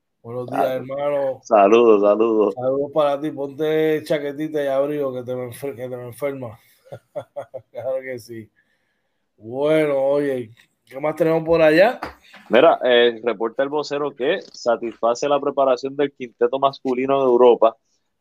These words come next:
Speaker 2: La preselección nacional terminó el jueves su gira de fogueos con un saldo de cuatro derrotas y una victoria previo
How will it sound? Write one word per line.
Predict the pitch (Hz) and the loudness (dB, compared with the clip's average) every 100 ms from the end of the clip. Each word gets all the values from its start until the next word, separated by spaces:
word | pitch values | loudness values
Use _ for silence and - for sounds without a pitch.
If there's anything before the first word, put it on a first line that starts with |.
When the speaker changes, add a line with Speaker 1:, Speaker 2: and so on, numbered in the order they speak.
| - | -2
Speaker 2:
La | 98 | 0
preselección | 101 101 101 - 113 | 2 2 0 0 0
nacional | 123 127 127 123 | -2 0 0 0
terminó | 123 117 113 127 | 0 0 2 2
el | |
jueves | 120 143 156 151 143 | 4 6 6 6 2
su | 123 | -2
gira | 123 135 135 | 0 4 4
de | 131 | 4
fogueos | 123 120 151 147 143 _ _ - | 2 2 4 4 0 _ _ -8
con | 107 127 | -6 -4
un | 139 | -2
saldo | 135 143 143 | 2 4 4
de | 127 107 | 4 4
cuatro | 117 131 139 147 | 4 4 6 4
derrotas | 135 135 143 139 123 | 4 4 2 2 2
y | |
una | 120 135 | 0 -2
victoria | 131 - 127 120 101 | -2 -2 -2 0 0
previo | 85 107 123 139 | 0 -2 0 0